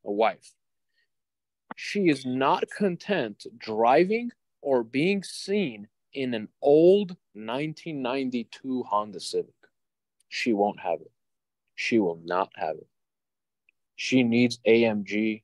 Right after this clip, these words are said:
She needs an M series B M W. She needs luxury. She will not take driving an old, rundown nineteen ninety-two Honda Civic.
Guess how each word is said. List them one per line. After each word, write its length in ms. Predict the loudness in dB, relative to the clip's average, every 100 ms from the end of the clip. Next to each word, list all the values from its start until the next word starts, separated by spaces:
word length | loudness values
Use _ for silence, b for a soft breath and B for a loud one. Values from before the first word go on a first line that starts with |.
| _
She 380 | -10 -4 2 2
needs 500 | 2 0 0 -4 -16 B B
an 140 | -10 -6 -2
M 220 | 0 0
series 640 | 2 2 2 0 -4 -6 -4
B 160 | 0 0
M 140 | 2
W. 480 | 2 2 0 -2 -6
She 260 | -4 -2
needs 360 | 0 -2 -4 -4
luxury. 440 | 0 0 0 -10 -18 _ _ _ _ _ _
She 280 | -4 4 6
will 200 | 6 2
not 420 | 0 0 2 2 _
take 240 | -8 -8 -6
driving 400 | -4 -4 -4 -12
an 100 | -8
old, 300 | 0 0 0
rundown 720 | -4 -6 -4 -2 -2 -2 -6 -10 _ _ -6
nineteen 460 | -4 -4 -4 -4
ninety-two 640 | -2 -2 -4 -6 -4 -2 -4 -8 _ _
Honda 300 | -2 0 0
Civic. 460 | -2 -2 -2 -6